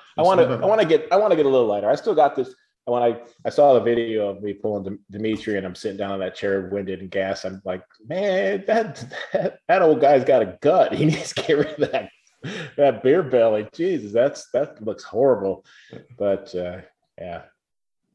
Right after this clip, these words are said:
Speaker 2: Uh,
Speaker 1: So,
Speaker 2: so I'm,
Speaker 1: so,
Speaker 2: I'm
Speaker 1: so you
Speaker 2: still
Speaker 1: will go
Speaker 2: working on it.
Speaker 1: down on your beer intake?
Speaker 2: I have been. I haven't. I, I was actually really good the last probably six, seven, eight weeks. Uh, I haven't really been wanting to even drink a lot. I think the naltrexone, uh, has that effect. It doesn't,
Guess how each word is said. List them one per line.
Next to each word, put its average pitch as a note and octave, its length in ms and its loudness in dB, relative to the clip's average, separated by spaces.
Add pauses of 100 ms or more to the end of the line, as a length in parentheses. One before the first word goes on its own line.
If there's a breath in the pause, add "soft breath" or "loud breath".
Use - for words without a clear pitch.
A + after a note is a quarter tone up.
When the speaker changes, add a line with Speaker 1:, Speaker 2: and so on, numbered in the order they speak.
(260)
Speaker 2:
Uh, D#2+ 120 -14
Speaker 1:
So, - 120 -4
Speaker 2:
so A2 80 0
I'm, G#2+ 60 -4
Speaker 1:
so, D3 180 -2
Speaker 2:
I'm D3+ 60 -2
Speaker 1:
so E3+ 120 0
you E3 60 6
Speaker 2:
still E3 160 6
Speaker 1:
will D3+ 80 4
go D#3 140 4
Speaker 2:
working D#3 40 4
on - 20 2
it. D3 80 4
Speaker 1:
down D#3 240 4
on C#3+ 140 0
your C3 240 -2
beer C#3 320 0
intake? D#3+ 460 -4 (1600 soft breath)
Speaker 2:
I F3 80 2
have A3+ 260 4
been. A2 160 2
I A#2 80 0
haven't. F3+ 380 2
I, C3+ 140 2 (200)
I D3 140 -2
was A3+ 400 -6
actually C#3+ 380 -2
really E3 260 2
good B2+ 280 2
the G#2 120 -2
last A2 340 0
probably A2 300 -2
six, - 400 -8
seven, G2+ 500 -2
eight G#2 240 -6
weeks. A2 340 -6
Uh, G2+ 300 -4
I - 60 -6
haven't G#2+ 240 -6
really A2+ 340 -2
been G2 300 -12 (120)
wanting G#2 500 -6
to G2+ 40 -8
even F#2+ 180 -12
drink F#2+ 260 -14
a F#2+ 40 -6
lot. F#2 220 -6
I A#2+ 60 -4
think A#3 180 -4
the G#3 80 -2
naltrexone, A2 680 -2 (200)
uh, F#2 200 -8
has G#2 240 -6
that F#2 200 -6
effect. G2 340 -4
It F#2+ 100 -6
doesn't, G#2 280 -6